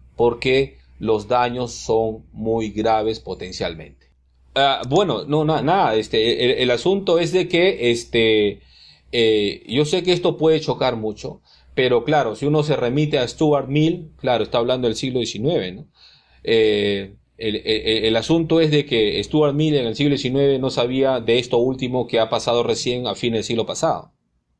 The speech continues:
Me refiero a la, a la, a la, a la presencia de los sesgos, ¿no?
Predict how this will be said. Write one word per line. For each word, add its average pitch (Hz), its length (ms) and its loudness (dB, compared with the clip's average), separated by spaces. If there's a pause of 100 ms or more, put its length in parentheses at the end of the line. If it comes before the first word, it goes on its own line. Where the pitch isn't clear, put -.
(1160)
Me 120 100 0
refiero 151 560 4
a 123 120 4
la, 120 380 2 (260)
a 120 160 2
la, 113 240 2
a 110 260 -2
la, 104 240 2
a 110 220 0
la 107 160 0
presencia 151 640 2
de 113 80 4
los 110 160 0
sesgos, 156 600 0 (1040)
¿no? 123 300 -4